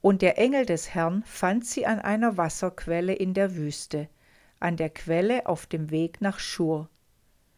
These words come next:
Erster Mose sechzehn dreizehn. Da nannte sie den Namen des Herrn, der zu ihr geredet hatte. „Du bist ein Gott, der mich sieht.“ Denn sie sagte: „Habe ich nicht auch hier hinter dem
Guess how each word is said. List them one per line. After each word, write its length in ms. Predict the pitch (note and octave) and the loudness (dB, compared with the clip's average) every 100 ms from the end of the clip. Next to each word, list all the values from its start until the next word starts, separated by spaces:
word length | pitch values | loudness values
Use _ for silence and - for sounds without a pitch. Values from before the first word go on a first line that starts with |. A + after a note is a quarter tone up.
| _ _ _ _ _ - | _ _ _ _ _ 0
Erster 380 | E3 - F3 | 0 0 -4
Mose 320 | D#3+ D3+ - C#3 | -2 -4 -4 -8
sechzehn 800 | - D#3 - - - G3 G#3+ - | -6 -6 -6 -14 -4 -2 -2 -6
dreizehn. 640 | G#3+ F3+ D#3 - - D3 D#3 _ _ _ _ _ _ - _ - | -2 -2 -2 -6 -8 -8 -10 _ _ _ _ _ _ -20 _ 0
Da 160 | F3+ | 0
nannte 360 | F3+ G3 B3 C#4 | 2 2 2 -2
sie 220 | - G3 | -2 -2
den 200 | F#3 E3 | 0 0
Namen 400 | E3 F3+ A3 B3+ | 0 0 0 0
des 260 | B3+ B3+ - | -2 -6 -2
Herrn, 360 | F#3 E3+ D#3 D3+ _ E3 | -2 0 -4 -8 _ 0
der 200 | E3 E3 | 0 -2
zu 160 | - | -4
ihr 160 | G3 G#3 | -2 0
geredet 600 | A#3+ G#3 E3+ D#3+ D#3 - | 0 0 0 -2 -6 -6
hatte. 340 | D3+ - D3+ E3 _ _ _ _ _ _ _ _ _ | -8 -8 -12 -12 _ _ _ _ _ _ _ _ _
„Du 160 | A#3 B3+ | 0 2
bist 300 | D4+ - - | 0 0 0
ein 200 | A#3+ A#3 | 2 2
Gott, 380 | G3+ E3+ - F#3 | 2 0 -2 -2
der 120 | F3+ | 0
mich 220 | G3 - | -2 -6
sieht.“ 440 | - E3 D3 - - _ _ _ - | -6 -6 -6 -14 -20 _ _ _ -2
Denn 160 | E3 D#3+ | -2 -2
sie 160 | A3 | -6
sagte: 640 | G3+ G3 E3 - - D#3 D#3 _ _ _ _ _ - | -2 0 0 -4 -8 -8 -8 _ _ _ _ _ -12
„Habe 420 | - F3+ F#3+ G#3 | -2 2 2 0
ich 240 | F#3 - | -2 -4
nicht 320 | F3 D#3+ - | -6 -6 -4
auch 160 | D3+ C#3 | -4 -4
hier 420 | - - E3 F#3+ | -10 -8 0 2
hinter 420 | G#3 G3 F#3 F3+ | 2 -2 -4 -4
dem 520 | D3+ - D#3+ F3 A#3 | -6 -4 -2 0 -2